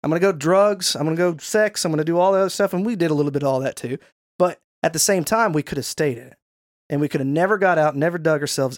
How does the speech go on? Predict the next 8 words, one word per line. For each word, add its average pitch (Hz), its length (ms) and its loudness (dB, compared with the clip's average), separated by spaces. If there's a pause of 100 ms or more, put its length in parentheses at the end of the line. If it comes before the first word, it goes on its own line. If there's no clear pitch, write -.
out 139 300 0 (160)
of 139 420 0 (680)
that 147 300 -2 (420)
proverbial 143 640 -2
hole, 165 360 -2
that 127 220 -6
mental 147 560 -2
mind 151 580 -2